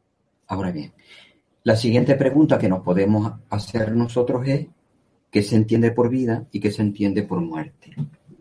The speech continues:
En biología se dice que un cuerpo está vivo cuando hay un intercambio de energía entre el exterior y el interior de ese cuerpo. Se dice que está vivo también cuando en el interior del cuerpo hay una transmutación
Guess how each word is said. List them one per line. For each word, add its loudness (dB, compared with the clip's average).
En 4
biología 6
se -2
dice -2
que -4
un 2
cuerpo -4
está -4
vivo 0
cuando 2
hay 4
un 6
intercambio 0
de 2
energía 0
entre 0
el -2
exterior 0
y 0
el 0
interior -4
de -6
ese -10
cuerpo. -8
Se -4
dice -2
que -6
está -2
vivo 0
también 0
cuando 2
en 0
el 2
interior 0
del 2
cuerpo -2
hay 4
una 2
transmutación 2